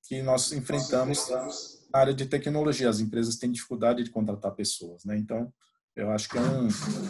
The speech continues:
uma mensagem muito forte para as pessoas é que é importante, é, orientar e, e, e principalmente as pessoas que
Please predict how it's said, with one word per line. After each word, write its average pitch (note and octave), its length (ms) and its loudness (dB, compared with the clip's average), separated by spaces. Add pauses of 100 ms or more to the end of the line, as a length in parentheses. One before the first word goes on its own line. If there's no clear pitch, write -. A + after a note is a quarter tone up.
(320)
uma A#2+ 140 0
mensagem A#2 600 4
muito D3 240 0
forte A#2 360 4
para A2+ 120 0
as G#2+ 80 -2
pessoas B2 580 0
é A2+ 60 2
que D3 840 -4 (120)
é A#2 420 0
importante, C3+ 1080 -2 (360)
é, A2 440 -4
orientar C3+ 760 4
e, B2 40 4
e, A#2+ 760 -4
e - 100 -20
principalmente B2 720 0
as G#2+ 120 0
pessoas A#2 380 0
que G#2+ 320 -4